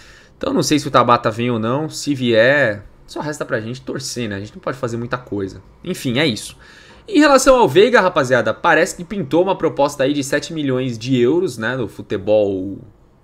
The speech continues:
turco, né, o que seriam aí cerca de trinta e sete milhões de reais.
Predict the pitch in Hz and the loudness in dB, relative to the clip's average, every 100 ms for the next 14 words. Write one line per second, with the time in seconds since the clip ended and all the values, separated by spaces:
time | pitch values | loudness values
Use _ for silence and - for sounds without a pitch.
0 | _ - - _ _ - 180 240 277 - | _ -20 -20 _ _ -6 2 4 4 0
1 | 98 - _ - - 127 156 151 135 - | -10 -10 _ -20 -6 2 2 2 -4 -2
2 | 139 175 151 107 131 135 - 127 131 110 | 0 -2 0 0 0 -2 -4 -2 -2 -4
3 | 104 131 143 127 123 117 123 110 104 107 | -6 -6 -6 -4 -4 -6 -6 -4 -4 -4
4 | 104 120 139 101 120 - | -4 0 2 2 0 -8